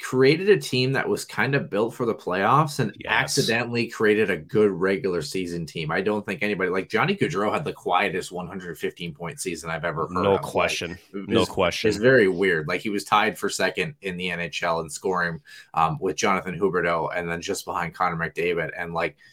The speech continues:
Speaker 1: I don't think I heard his name more than, like, twice all year. Like, it was, <laughs>
Speaker 2: Yeah.
Speaker 1: it was, it was very weird to me. Um, but
Speaker 2: And the times
Speaker 1: Calgary
Speaker 2: we, and the times we did hear him, it's like, well, where's he gonna sign next year? It
Speaker 1: Yeah.
Speaker 2: had nothing to do with his current year's success.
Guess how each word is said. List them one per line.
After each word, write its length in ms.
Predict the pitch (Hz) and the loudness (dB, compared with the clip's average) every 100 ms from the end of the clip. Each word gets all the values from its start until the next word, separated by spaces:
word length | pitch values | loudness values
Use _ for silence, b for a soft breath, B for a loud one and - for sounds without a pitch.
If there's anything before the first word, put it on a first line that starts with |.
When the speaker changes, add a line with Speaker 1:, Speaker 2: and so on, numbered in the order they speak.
| b b _ | b b _
Speaker 1:
I 60 | 110 | 2
don't 160 | 143 | 2
think 180 | 143 139 | 4 2
I 100 | 101 | 2
heard 200 | 101 101 | 4 4
his 140 | 104 80 | 4 2
name 240 | 85 98 | 0 0
more 200 | 80 85 | 0 -2
than, 120 | 82 | 0
like, 180 | 78 76 | -2 -2
twice 340 | - 87 78 | 2 2 2
all 140 | 71 73 | -2 -2
year. 240 | 80 71 76 | -2 -2 -2
Like, 160 | 87 | -2
it 60 | 90 | 0
was, 200 | 101 82 - | 2 2 2
<laughs> 40 | 147 - 214 | 0 0 0
Speaker 2:
Yeah. 120 | 123 | 4
Speaker 1:
it 40 | 147 | 6
was, 220 | 127 127 _ | 4 2 _
it 100 | 143 | 6
was 180 | 131 113 | 6 4
very 320 | 104 127 139 | 4 6 8
weird 380 | 98 107 113 92 | 6 4 4 0
to 100 | 98 | -4
me. 240 | 80 76 B B B | -6 -8 B B B
Um, 260 | 92 95 87 | 4 6 4
but 140 | 101 107 | 0 0
Speaker 2:
And 80 | |
the 60 | 107 | 2
times 260 | 123 120 131 | 4 6 4
Speaker 1:
Calgary 140 | - | 2
Speaker 2:
we, 60 | - 107 | 0 -2
and 100 | 101 | 0
the 60 | |
times 260 | 104 107 92 | 0 0 0
we 80 | 87 | 0
did 160 | 110 | 0
hear 220 | 98 90 | 2 2
him, 100 | 87 | 4
it's 220 | 90 82 92 | 2 0 2
like, 320 | 85 85 - - - | 2 2 -6 -18 -4
well, 300 | 90 87 82 | 0 0 -2
where's 280 | 104 113 113 | 0 2 2
he 100 | 113 | 2
gonna 240 | 110 107 | 2 2
sign 340 | - 117 110 107 | 4 4 4 4
next 360 | 127 - - | 0 0 -4
year? 260 | 71 50 - _ b - | -4 -6 -12 _ b -2
It 100 | 90 | 4
Speaker 1:
Yeah. 120 | 101 | 4
Speaker 2:
had 80 | 95 | 4
nothing 220 | 101 101 | 2 2
to 100 | 98 | 2
do 160 | 95 101 | 2 4
with 160 | 95 90 | 2 0
his 140 | 85 | -4
current 320 | - 92 78 | -2 -2 -2
year's 240 | 82 82 - | -4 -4 -6
success. 600 | 73 - 64 - - | -8 -8 -8 -8 -10